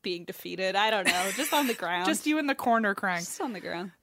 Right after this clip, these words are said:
Speaker 2: Um, so I would need proof, but all, but in Salem courts, you,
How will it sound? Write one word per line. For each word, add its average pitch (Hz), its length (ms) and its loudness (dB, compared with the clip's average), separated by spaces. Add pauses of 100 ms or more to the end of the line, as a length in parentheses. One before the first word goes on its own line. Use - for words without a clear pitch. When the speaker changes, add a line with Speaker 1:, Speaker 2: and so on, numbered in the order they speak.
(100)
Speaker 2:
Um, 240 400 4
so 226 520 4
I 240 120 4
would 277 120 0
need 262 200 2
proof, 226 420 2
but 220 200 2
all, 214 200 4
but 208 160 0
in 208 140 -2
Salem 208 440 0
courts, 185 460 -2
you, 196 160 -6